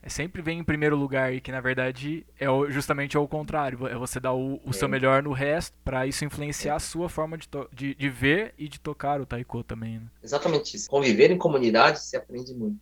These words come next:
Speaker 2: Você respeita o outro, você está todo dia com essa pessoa. Então, se você não tiver um bom convívio, não saber conviver com a outra pessoa, nada funciona. E, e a gente vi-, convive em sociedade, isso. A gente fa-, eu, eu tô dando um exemplo hoje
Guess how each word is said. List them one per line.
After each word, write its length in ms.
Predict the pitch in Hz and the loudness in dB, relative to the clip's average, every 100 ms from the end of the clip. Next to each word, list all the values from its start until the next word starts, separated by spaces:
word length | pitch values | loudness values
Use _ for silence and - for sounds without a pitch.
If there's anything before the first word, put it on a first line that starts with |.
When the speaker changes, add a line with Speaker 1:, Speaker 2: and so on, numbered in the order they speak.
| _ | _
Speaker 2:
Você 140 | - | -10
respeita 580 | 113 131 - 135 151 151 | 2 2 6 8 8 10
o 60 | 117 | 8
outro, 320 | 117 117 - | 8 4 -8
você 480 | 107 - 123 113 - | -10 0 2 2 -4
está 200 | - 156 | -4 2
todo 260 | 165 165 165 | 6 8 8
dia 180 | 165 | 8
com 80 | 180 | 6
essa 140 | - - | 2 -2
pessoa. 400 | 113 - 113 110 | 0 2 2 2
Então, 140 | 110 | -4
se 100 | - | -6
você 180 | 123 156 | -2 2
não 120 | 151 | 2
tiver 200 | 147 160 | 8 10
um 100 | 170 | 12
bom 220 | 160 175 | 12 10
convívio, 640 | 170 156 135 143 175 151 | 8 2 2 4 4 4
não 80 | 139 | -2
saber 260 | - - 151 | -2 -2 -2
conviver 560 | 160 147 139 127 143 135 | -2 0 0 4 4 6
com 80 | 127 | 12
a 40 | |
outra 280 | 131 156 143 | 12 12 6
pessoa, 580 | - 127 - 175 175 - | 4 2 6 8 8 4
nada 280 | 139 170 196 | 4 8 8
funciona. 580 | - 143 - 175 156 117 | 6 0 10 10 10 6
E, 360 | 120 104 123 | 2 2 6
e 60 | 127 | 6
a 40 | |
gente 280 | 139 165 180 | 6 4 2
vi-, 220 | 151 156 | 2 0
convive 320 | 160 156 170 | 2 4 4
em 60 | 185 | 4
sociedade, 680 | 190 175 190 160 208 180 110 | 6 6 6 8 8 8 2
isso. 240 | 107 - 110 | -4 -6 -6
A 40 | |
gente 160 | 117 - | -6 4
fa-, 200 | 131 131 | 6 6
eu, 260 | 123 120 | 4 6
eu 120 | 139 135 | 6 10
tô 120 | 147 | 12
dando 200 | 147 156 | 12 12
um 60 | |
exemplo 440 | 147 143 143 143 135 | 10 10 8 6 8
hoje 400 | 135 131 127 | 8 8 6